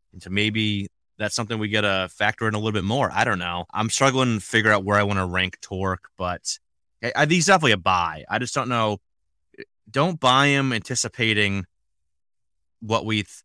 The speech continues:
anticipated, like, six months ago. I guess so that <laughs> makes sense. I don't know. I don't think he's gonna be thirty, thirty-five home runs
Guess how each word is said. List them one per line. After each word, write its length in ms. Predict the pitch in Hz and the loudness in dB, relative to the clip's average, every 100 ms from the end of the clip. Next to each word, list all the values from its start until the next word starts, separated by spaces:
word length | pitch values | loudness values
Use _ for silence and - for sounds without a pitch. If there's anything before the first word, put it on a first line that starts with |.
| - | -10
anticipated, 600 | 107 - 107 - 101 95 | -8 -4 -6 -2 -2 -2
like, 160 | 90 | -4
six 180 | - 98 | -4 -8
months 200 | 104 107 | -8 -6
ago. 340 | 127 127 127 98 | -4 -2 -2 -4
I 60 | 95 | -6
guess 160 | 101 | -8
so 140 | - 90 | -8 -4
that 160 | 104 | -4
<laughs> 20 | |
makes 260 | 123 160 - | 2 0 2
sense. 320 | - 120 117 | 0 0 0
I 120 | 107 | 0
don't 100 | 123 | 0
know. 120 | 117 104 | 0 -2
I 60 | 120 | -2
don't 80 | |
think 140 | 120 120 | -2 -4
he's 80 | 107 | -2
gonna 80 | |
be 80 | 104 | -4
thirty, 260 | 101 110 107 | 0 0 0
thirty-five 280 | 107 104 95 | -2 -4 -4
home 200 | 101 98 | -6 -4
runs 400 | 98 101 98 | -4 -6 -8